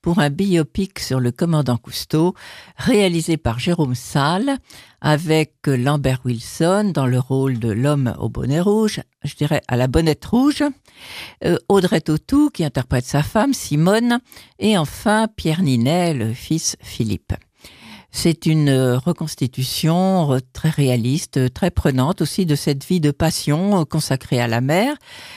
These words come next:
et, euh, consacrée à faire connaître la mer, à, à la partager avec le plus grand nombre. Euh, c'est avec des images de la vie sous-marine qui ont fait rêver des générations tout au long des années. Puis survient l'affrontement entre le père et le fils,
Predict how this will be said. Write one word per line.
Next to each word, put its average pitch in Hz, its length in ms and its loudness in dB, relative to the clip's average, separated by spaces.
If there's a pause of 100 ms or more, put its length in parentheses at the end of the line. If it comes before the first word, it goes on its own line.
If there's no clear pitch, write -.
et, 151 480 2
euh, 127 260 2
consacrée 151 680 -2
à 120 60 0
faire - 300 -2
connaître 143 440 0
la 120 120 0
mer, 160 400 2
à, 135 240 -2
à 123 160 -6
la 131 140 -2
partager 170 580 0
avec 147 220 -2
le 143 80 0
plus 151 160 -4
grand 139 240 -2
nombre. 170 400 0 (640)
Euh, 135 360 2
c'est - 220 -4
avec 143 160 0
des 143 300 0
images 151 340 2
de 131 80 0
la 120 120 2
vie 143 180 -4
sous-marine 147 720 0 (320)
qui 160 120 0
ont 135 100 4
fait 160 180 0
rêver 180 400 2
des 151 120 0
générations 147 800 -2 (100)
tout 175 240 0
au 147 40 4
long 156 180 0
des 139 220 0
années. 104 260 -2 (600)
Puis 254 340 4 (100)
survient 175 720 0
l'affrontement 175 720 0
entre 143 220 -2
le 131 100 2
père 202 300 2
et 156 60 2
le 135 100 2
fils, 180 500 -2